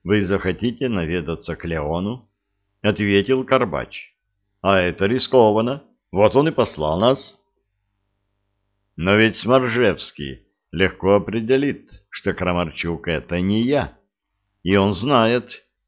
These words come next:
что жизнь сержанта ценится дешевле, чем моя. Если, конечно, предположить, что пан Сморжевский предал нас.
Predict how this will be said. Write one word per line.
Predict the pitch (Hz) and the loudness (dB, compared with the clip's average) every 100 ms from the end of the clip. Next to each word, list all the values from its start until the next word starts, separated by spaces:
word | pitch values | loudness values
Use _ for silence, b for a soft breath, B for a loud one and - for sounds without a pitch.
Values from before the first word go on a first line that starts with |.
| _ _ | _ _
что | - 101 95 | -2 0 2
жизнь | 107 123 131 156 131 | 2 0 -2 -6 -6
сержанта | - 123 101 85 87 69 73 | -4 -2 -2 0 -2 -2 -8
ценится | 71 95 98 110 107 123 | -6 -2 0 -2 -4 -6
дешевле, | 120 135 - 104 104 120 117 | -2 -2 0 0 0 -2 -4
чем | 117 98 | -4 -4
моя. | 87 73 57 - _ _ _ _ _ _ _ _ _ | -2 -4 -6 -14 _ _ _ _ _ _ _ _ _
Если, | 98 117 - 107 104 | 0 2 2 0 0
конечно, | 101 104 98 90 92 | 2 2 2 0 -4
предположить, | 92 92 98 98 92 85 90 | -4 -2 0 2 2 -2 -6
что | - - 87 | -6 -6 -2
пан | 95 90 | 0 -2
Сморжевский | - 90 82 73 92 90 - 107 | -4 -6 -4 -4 -4 -4 -8 -8
предал | - 165 127 64 67 | -2 -2 -2 -6 -8
нас. | 67 - - | -10 -12 -16